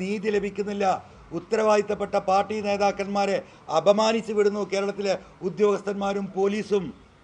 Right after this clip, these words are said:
ഇത് പറഞ്ഞതിൻ്റെ പേരിൽ ആ ഗവൺമെൻറ്റിൽ നിന്ന് ഇറങ്ങി വന്നവനാണ് ഞാൻ. ഇവിടെയാണ് എൻ്റെ കത്രിക പൂട്ടിട്ട്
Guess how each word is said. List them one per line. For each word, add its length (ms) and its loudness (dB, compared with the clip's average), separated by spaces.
ഇത് 200 -8
പറഞ്ഞതിൻ്റെ 540 -4
പേരിൽ 280 -4
ആ 20 0
ഗവൺമെൻറ്റിൽ 500 -2
നിന്ന് 160 -4
ഇറങ്ങി 280 -6
വന്നവനാണ് 420 -8
ഞാൻ. 120 -10
ഇവിടെയാണ് 440 -4
എൻ്റെ 200 -8
കത്രിക 380 -8
പൂട്ടിട്ട് 300 -12